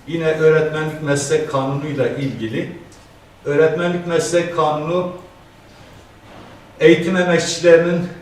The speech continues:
iradesi esas alınmadan hazırlanan bir yasaydı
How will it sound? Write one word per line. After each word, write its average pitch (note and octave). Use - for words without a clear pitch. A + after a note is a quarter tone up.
iradesi D#3
esas D3+
alınmadan C#3
hazırlanan E3
bir F3
yasaydı E3+